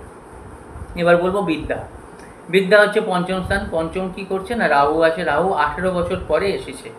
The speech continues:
এই যে আঠেরো বছর পরে এসেছে মানে অনেক কিছু বড় করতে চাইছেন, ধরুন সেলিব্রিটি হতে চাইছেন, একটা নতুন কিছু ডিসিশন করতে চাই, নিতে চাইছেন, কিন্তু কনফিউজ হয়ে যাচ্ছেন, কি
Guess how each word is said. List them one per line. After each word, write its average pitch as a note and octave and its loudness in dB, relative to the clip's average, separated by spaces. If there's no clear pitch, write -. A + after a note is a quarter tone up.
এই G3+ -2
যে A#3 4
আঠেরো F3+ 4
বছর A3+ 0
পরে G#3+ -2
এসেছে G3 -4
মানে G#3+ -4
অনেক G3+ -2
কিছু A3 -4
বড় E3+ 2
করতে F3+ -6
চাইছেন, D#3 -4
ধরুন E3+ -6
সেলিব্রিটি D#3+ -6
হতে D3+ -4
চাইছেন, D3 -8
একটা D3 -10
নতুন D3+ -8
কিছু D#3+ -10
ডিসিশন D#3 -8
করতে D3+ -4
চাই, D3 -2
নিতে D#3 -8
চাইছেন, D3+ -4
কিন্তু A#3 6
কনফিউজ F#3 4
হয়ে D3+ 6
যাচ্ছেন, D3 2
কি B3+ 0